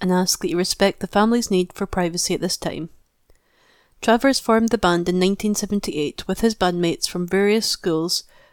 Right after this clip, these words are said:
across Birmingham, choosing their name as a reference to a form issued to people claiming unemployment benefits at the time. The band produced hits including Red Red Wine and Falling in Love with You, and has sold a hundred million albums worldwide.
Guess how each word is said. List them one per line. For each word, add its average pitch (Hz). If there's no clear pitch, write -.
across 185
Birmingham, 165
choosing 220
their 262
name 180
as 185
a 226
reference 180
to 196
a 202
form 180
issued -
to -
people 175
claiming 185
unemployment 214
benefits 165
at -
the 180
time. -
The 190
band 220
produced 269
hits -
including 185
Red 208
Red 240
Wine 165
and 175
Falling 202
in 208
Love 170
with 165
You, 165
and 190
has 240
sold 180
a -
hundred 214
million 202
albums 170
worldwide. 165